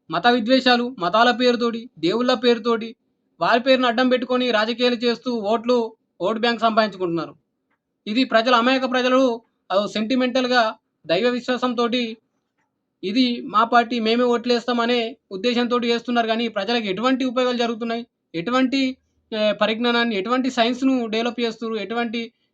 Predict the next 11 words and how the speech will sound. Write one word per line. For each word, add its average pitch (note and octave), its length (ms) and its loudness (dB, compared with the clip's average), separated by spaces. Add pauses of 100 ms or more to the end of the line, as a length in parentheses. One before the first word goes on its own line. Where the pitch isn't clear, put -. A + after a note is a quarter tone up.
(100)
ఎడ్యుకేషన్ని B3+ 580 2
ఇస్తున్నారు, A#3 640 -2 (280)
పిల్లలకు B3 320 -2
కానీ A#3 200 0
భవిష్యత్ A3 420 -4
తరాలు A#3+ 220 0
కానీ A#3 200 -2
ఎటువంటి A3 300 -4
పథకాలు A3+ 360 -2
ఇస్తున్నారని A#3+ 440 -4
ఆలోచించలేకపోయి, A3+ 1000 -4